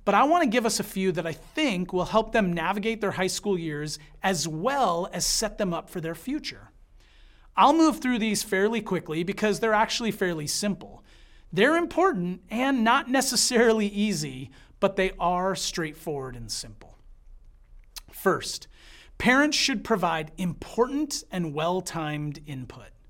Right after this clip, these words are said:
Mom, Dad, once your student hits high school, your days of paying attention and providing input about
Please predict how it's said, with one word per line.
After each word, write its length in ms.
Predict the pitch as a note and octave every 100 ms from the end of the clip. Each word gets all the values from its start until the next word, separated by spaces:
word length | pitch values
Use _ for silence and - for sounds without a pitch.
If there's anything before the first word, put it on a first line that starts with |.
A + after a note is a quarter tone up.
| - - - - _ - - _ -
Mom, 420 | E3 E3+ D3 A2+ - - - - - -
Dad, 440 | F3+ F3+ D3 G#2+ - - - - - -
once 300 | A3+ B3 C4+
your 100 | A#3
student 440 | - A3 A#3 F#3+
hits 220 | F#3 G3+
high 160 | - F3+
school, 520 | - - A3+ B3 - - - -
your 360 | D#3+ G3 C4
days 420 | G#3+ G3 G3 G#3+ F#3+
of 140 | G3
paying 240 | D#3+ F#3
attention 500 | G3 F#3+ F#3 F3+ G#3
and 160 | G3+ D#3
providing 540 | - F3 E3+ F#3 F#3
input 440 | E3+ E3+ F3+ G3 G3+
about 260 | D#3 D#3+